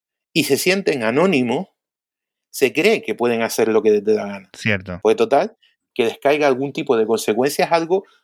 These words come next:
Speaker 1: un poco probable, ¿no?
Speaker 2: Ujú.
Speaker 1: Mm, bueno, vamos a hacer que sea más probable.
Speaker 2: Exacto.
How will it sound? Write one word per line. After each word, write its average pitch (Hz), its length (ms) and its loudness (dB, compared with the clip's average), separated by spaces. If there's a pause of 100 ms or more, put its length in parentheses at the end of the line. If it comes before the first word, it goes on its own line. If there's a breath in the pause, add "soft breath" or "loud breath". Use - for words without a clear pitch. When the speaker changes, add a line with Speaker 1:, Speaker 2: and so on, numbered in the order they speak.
(180)
Speaker 1:
un 135 240 -6
poco 151 580 4
probable, 117 480 2
¿no? 294 200 -4 (180)
Speaker 2:
Ujú. 170 180 -8
Speaker 1:
Mm, 196 580 0
bueno, 123 380 2 (100)
vamos 107 300 -2
a 123 40 -2
hacer - 220 -4
que - 120 -10
sea 98 200 -2
más 101 180 -10
probable. 117 500 -2 (160)
Speaker 2:
Exacto. 92 480 -8